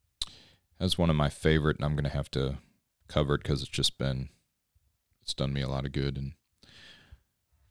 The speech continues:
times of, you feel some spiritual warfare going on in your life, or just, uh, you know,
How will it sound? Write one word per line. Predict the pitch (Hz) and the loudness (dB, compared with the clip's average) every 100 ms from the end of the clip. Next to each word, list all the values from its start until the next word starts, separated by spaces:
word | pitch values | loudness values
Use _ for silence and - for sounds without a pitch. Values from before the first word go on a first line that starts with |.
| _ _ _ _ _ - | _ _ _ _ _ -8
times | - 82 73 | 2 2 2
of, | 73 64 - - - _ _ - | -2 -4 -12 -18 -20 _ _ -14
you | 65 | -10
feel | - 78 65 | 0 2 2
some | - - | 0 0
spiritual | - - 82 - 69 | 0 4 2 2 0
warfare | 71 80 - 73 71 | 2 2 2 -2 0
going | 71 73 | 0 0
on | 73 | 0
in | 69 | 0
your | 69 | 0
life, | 71 73 69 69 | 0 0 0 -4
or | |
just, | 67 67 - | -6 -6 -4
uh, | 69 69 69 - _ _ _ - | -4 -4 -6 -14 _ _ _ -20
you | - | -14
know, | 73 | -10